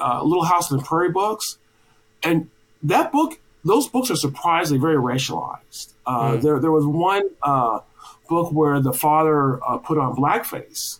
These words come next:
Speaker 1: You know, this, this, 'cause this book was written a long time ago,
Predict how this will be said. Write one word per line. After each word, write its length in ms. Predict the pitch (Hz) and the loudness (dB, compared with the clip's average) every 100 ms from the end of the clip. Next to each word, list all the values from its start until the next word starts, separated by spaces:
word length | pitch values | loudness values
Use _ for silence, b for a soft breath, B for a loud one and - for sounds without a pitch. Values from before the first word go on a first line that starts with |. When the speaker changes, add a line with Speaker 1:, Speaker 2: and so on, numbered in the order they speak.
| _ | _
Speaker 1:
You 100 | - | -2
know, 140 | 143 147 | 0 0
this, 240 | 233 240 | 0 -4
this, 160 | 185 160 | -6 -6
'cause 180 | 202 226 | -2 -2
this 80 | |
book 100 | 294 | 0
was 120 | 233 180 | 0 0
written 180 | 180 | 2
a 60 | 156 | 2
long 140 | 147 | 2
time 240 | 135 151 147 | 0 -2 -2
ago, 240 | 143 - | -4 -10